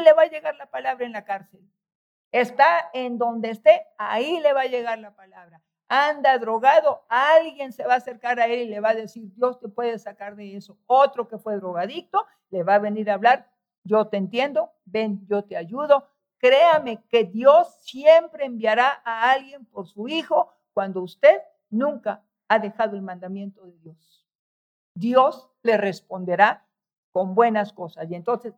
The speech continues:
ese juicio que está ahí, "Por cuanto no desechaste mi conocimiento, pueblito, por cuanto tomaste mi palabra en tus manos, por cuanto fue tu delicia y la hablaste a tus hijos,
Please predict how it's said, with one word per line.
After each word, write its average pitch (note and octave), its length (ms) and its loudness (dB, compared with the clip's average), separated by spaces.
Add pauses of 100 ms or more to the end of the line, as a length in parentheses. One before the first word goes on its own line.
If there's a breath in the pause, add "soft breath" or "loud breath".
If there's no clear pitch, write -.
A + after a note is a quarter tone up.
ese C#4+ 340 0 (100)
juicio D#4 380 -10
que G#3 100 -16
está A3 260 -6
ahí, B3+ 260 -4 (220)
"Por A3+ 220 -2
cuanto F#3+ 400 -8
no D4 240 4
desechaste D4+ 640 -6
mi C4 140 -18
conocimiento, A3 800 -10
pueblito, G#3+ 540 -8 (380)
por A3+ 260 0
cuanto A3 560 -2 (120)
tomaste B3 640 2
mi C4 140 -14
palabra F#3+ 540 -6
en F#3+ 160 -16
tus - 200 -20
manos, G3 380 -8 (200)
por A#3+ 240 2
cuanto G#3+ 340 -4
fue C#4 320 2
tu B3+ 200 -16
delicia A3+ 520 -8
y G#3+ 40 -2
la G3+ 120 2
hablaste A#3 420 0
a G#3 80 -18
tus G3+ 200 -20
hijos, D4 320 -8